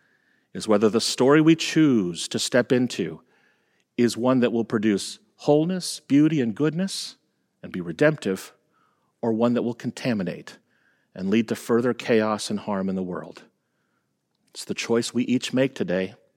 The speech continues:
as part of this church, a church that God has already richly blessed with amazing ministry, amazing people, and incredible generosity. Let's be part of that story. Let's pray.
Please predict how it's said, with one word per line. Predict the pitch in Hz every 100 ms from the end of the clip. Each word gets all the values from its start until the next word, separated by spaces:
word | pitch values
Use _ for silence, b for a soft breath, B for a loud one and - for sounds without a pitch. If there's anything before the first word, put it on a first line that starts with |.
| -
as | -
part | - 104
of | 104
this | 110 -
church, | - 87 - - - b b b b b b b
a |
church | - - 139 -
that | 127 110
God | 120 117
has | 107 - 113
already | 117 120 117
richly | 107 110 117 - 117
blessed | 95 87 - - - _ _ _ _ _ -
with | 104
amazing | 92 95 101 113 139 120
ministry, | 90 87 - 92 80 - _ _ _ _ _
amazing | 87 104 113 85
people, | - 143 - 82 - _ _ _ _ _ _ _ _
and | 92 90
incredible | 82 - 110 90 87
generosity. | - 80 82 80 - 87 - - _ _ _ _ _ _ _ _ _ _ _ _ _ _ _ -
Let's | 147 -
be | 190
part | - 170
of | 101
that | 127 -
story. | - 90 - - - _ _ _ _ _ _ _ _ _ _ _ _ _ _ _ -
Let's | -
pray. | - - -